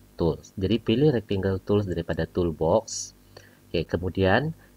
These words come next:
klik dan seret di atas stage untuk menghasilkan bentuk empat segi. Oke, untuk warna tuh,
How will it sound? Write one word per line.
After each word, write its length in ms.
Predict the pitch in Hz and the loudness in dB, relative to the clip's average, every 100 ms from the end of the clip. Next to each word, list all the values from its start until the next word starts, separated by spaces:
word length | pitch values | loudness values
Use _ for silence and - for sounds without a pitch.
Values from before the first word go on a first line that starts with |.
| - | 0
klik 240 | 143 156 | 2 2
dan 240 | 104 101 98 | 2 0 0
seret 400 | - 98 98 101 | 0 2 2 0
di 160 | 82 | -4
atas 480 | - - 120 143 - - - | -6 -2 -2 -2 -12 -20 -20
stage 480 | - - 113 113 - | -20 0 2 2 -2
untuk 320 | 98 - 87 | -6 -6 -6
menghasilkan 640 | 87 87 - 87 - 87 | -6 -6 -4 -4 0 -2
bentuk 400 | 82 78 - 95 - | -2 -6 -2 -4 -2
empat 320 | 92 104 135 - - - | -4 -2 -2 -8 -20 -20
segi. 480 | - - 78 - 80 - _ - - | -14 -6 -6 -4 -8 -8 _ -20 -16
Oke, 240 | - - 76 | -14 -6 -4
untuk 240 | 90 - 95 | -4 -4 0
warna 480 | 92 92 95 101 | 2 2 2 0
tuh, 240 | 110 147 | 2 2